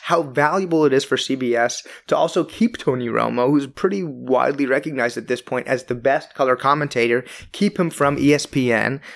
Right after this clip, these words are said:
so he doesn't go there, so he doesn't go to N B C or Fox or one of the other competitors.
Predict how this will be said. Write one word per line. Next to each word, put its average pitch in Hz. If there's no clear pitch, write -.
so -
he 139
doesn't 131
go 127
there, 120
so 143
he 123
doesn't 123
go 123
to 120
N 117
B 123
C 120
or 120
Fox -
or 127
one 123
of 123
the 120
other 143
competitors. 123